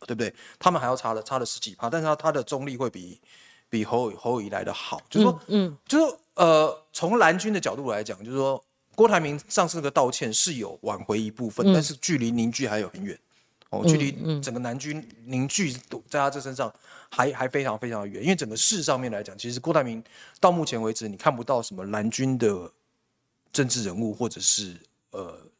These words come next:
Speaker 2: 对。
Speaker 1: 来帮他讲话。
Speaker 2: 就是在比较表象就是陈玉珍啊，哈，
Speaker 1: 对，当然，
Speaker 2: 只有陈玉珍，
Speaker 1: 当然，就是
Speaker 2: 但没有一个骨牌或西瓜效应产生。
Speaker 1: 因为，因为其实我觉得他，
Speaker 2: 嗯。
Speaker 1: 我觉得他这一块也没经营了。假设他，你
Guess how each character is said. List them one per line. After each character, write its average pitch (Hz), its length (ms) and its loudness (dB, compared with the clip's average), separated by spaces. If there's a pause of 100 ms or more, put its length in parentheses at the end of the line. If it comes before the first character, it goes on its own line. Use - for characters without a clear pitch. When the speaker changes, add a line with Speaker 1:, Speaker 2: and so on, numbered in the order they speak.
Speaker 2:
对。 147 240 6 (120)
Speaker 1:
来 120 100 -4
帮 117 140 -6
他 123 80 -6
讲 107 180 -12
话。 - 160 -18 (220)
Speaker 2:
就 277 160 10
是 269 40 10
在 294 280 8
比 190 180 2
较 254 180 10 (240)
表 175 160 10
象 220 240 8
就 196 100 8
是 208 80 8
陈 175 180 8
玉 190 120 8
珍 156 240 6
啊， - 140 0 (440)
哈， 135 280 0
Speaker 1:
对， 311 140 8
当 196 120 8
然， 208 180 10
Speaker 2:
只 208 140 10
有 254 120 10
陈 196 180 8
玉 226 60 6
珍， 214 160 10
Speaker 1:
当 - 0 -
然， - 0 -
就 311 60 4
是 - 20 10
Speaker 2:
但 370 140 10
没 370 60 10
有 311 120 12
一 262 40 8
个 262 220 10 (120)
骨 214 180 8
牌 196 200 8
或 277 140 10
西 254 180 6
瓜 220 160 8
效 214 160 8
应 196 140 6
产 160 220 6
生。 139 140 6
Speaker 1:
因 - 60 6
为， 247 140 -4
因 320 80 0
为 294 60 0
其 - 120 2
实 202 100 8
我 226 100 12
觉 180 40 4
得 151 60 2
他， 170 80 0
Speaker 2:
嗯。 - 60 -2
Speaker 1:
我 135 100 -2
觉 156 80 0
得 233 60 4
他 240 80 2
这 220 100 2
一 190 40 2
块 190 140 2
也 107 60 -2
没 92 160 -10
经 127 240 -8
营 98 100 -10
了。 - 100 -10
假 120 100 0
设 139 60 4
他， 175 80 8
你 127 100 -2